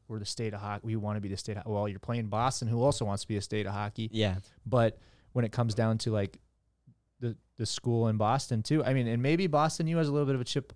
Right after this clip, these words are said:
Speaker 1: on their shoulder too for this too, because, like, the last Boston team to win a national championship was Boston College. And they've done, they've had a couple. You know, the last two Boston schools to win, um, or the last two Massachusetts schools, I guess, to win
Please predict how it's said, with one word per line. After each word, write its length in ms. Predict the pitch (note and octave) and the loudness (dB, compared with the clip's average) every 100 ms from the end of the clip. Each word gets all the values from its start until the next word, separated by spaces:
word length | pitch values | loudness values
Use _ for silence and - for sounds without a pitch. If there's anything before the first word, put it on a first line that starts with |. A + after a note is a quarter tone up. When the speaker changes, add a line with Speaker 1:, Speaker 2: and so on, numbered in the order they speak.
| - | -2
Speaker 1:
on 100 | B2+ | 0
their 120 | C3 | 2
shoulder 280 | C3 C3+ B2+ | 0 0 0
too 200 | - C#3 | 0 -2
for 120 | C#3 | 2
this 140 | B2+ - | 0 0
too, 160 | C#3 | -2
because, 300 | B2+ A#2+ A2+ | 0 0 0
like, 200 | A2 A2 | 0 -2
the 80 | A2+ | 0
last 300 | A2+ A#2+ - | 2 0 0
Boston 340 | A#2 A#2+ - | 0 0 -2
team 300 | A2+ A#2+ A#2 - - - - _ - | -2 0 0 -4 -14 -20 -20 _ -4
to 100 | B2 | 0
win 160 | A#2 A#2 | 2 2
a 40 | |
national 320 | A2 G#2+ G#2+ | 2 0 -2
championship 440 | G2 G#2 C#3 B2 G#2+ | -2 -2 -2 -2 -4
was 120 | F#2+ | -2
Boston 360 | G2 F#2+ - | -2 -2 -4
College. 420 | G2+ G#2 - - - _ _ _ _ _ | -4 -4 -6 -12 -20 _ _ _ _ _
And 80 | G#2 | -2
they've 140 | G2+ G#2 | -2 2
done, 300 | A2 A2 G#2+ | 4 2 2
they've 220 | A2+ A2+ | 2 4
had 120 | A#2 | 2
a 40 | G#2 | 2
couple. 420 | A#2+ - G2 A2+ _ | 0 -2 -6 -10 _
You 120 | A2+ | -8
know, 60 | G#2 | -6
the 100 | G#2+ | 0
last 280 | A#2 A#2 - | 0 0 0
two 200 | C#3+ C3 | 2 2
Boston 560 | A2+ A#2 A#2 - A#2 | 4 2 2 0 -2
schools 500 | A2 - A#2 A2+ G#2 - _ _ _ | -2 0 0 2 -2 -6 _ _ _
to 120 | - | -2
win, 440 | A2 A2+ A2 G#2+ A2 _ _ _ _ _ _ - | 2 2 2 0 -4 _ _ _ _ _ _ -6
um, 540 | A2 G2 F#2+ F#2 F#2 A2+ C3+ | -2 0 0 -2 -6 -8 -2
or 240 | A2 - _ B2 A2+ | -2 -4 _ -14 -12
the 100 | A#2+ | -4
last 280 | A2+ A2+ - | 0 0 -2
two 320 | - A2+ G#2+ - - | -2 0 0 -4 -4
Massachusetts 520 | G#2 G2+ - G#2 G2+ | -4 -4 -4 -4 -4
schools, 320 | - G2+ G2 | -4 -4 -2
I 80 | G2 | -2
guess, 160 | G2 - | -2 -4
to 100 | G2+ | -4
win 280 | G2 G2 | -2 -4